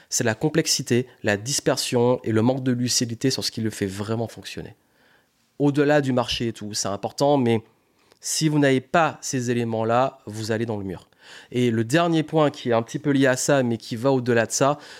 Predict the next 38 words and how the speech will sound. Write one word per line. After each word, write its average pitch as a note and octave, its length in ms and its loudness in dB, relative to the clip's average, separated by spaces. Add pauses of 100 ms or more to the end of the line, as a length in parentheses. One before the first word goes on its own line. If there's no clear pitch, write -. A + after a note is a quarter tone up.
c'est C#3 360 0
plutôt D3+ 200 -2
que F3+ 60 0
de E3 80 2
vous D3 100 0
demander C3 380 2
comment, C3 420 -2 (460)
demandez-vous A#2 640 -2
qui. - 320 -14 (500)
Ça B2+ 180 0
veut C3+ 100 4
dire D#3 200 2
que C3 400 2 (220)
en B2+ 140 2
business, C#3 500 2
on B2 80 -2
peut D3 120 -2
arriver C#3+ 300 2
très C3+ 220 -4
loin B2+ 240 0
seul, D3 440 2
mais B2 100 2
au A#2 100 2
bout B2+ 100 -2
d'un B2+ 140 2
moment, B2+ 320 2 (240)
vous B2+ 80 -8
ne A#2 80 -6
pouvez C3 260 -4
pas C#3 180 -2
tout - 220 -8
faire C#3 240 -4
seul. A2+ 300 -2
Et C3 100 2
beaucoup F3+ 240 -2
se F#3 60 -2
demandent, E3+ 300 0
mais B2 160 -2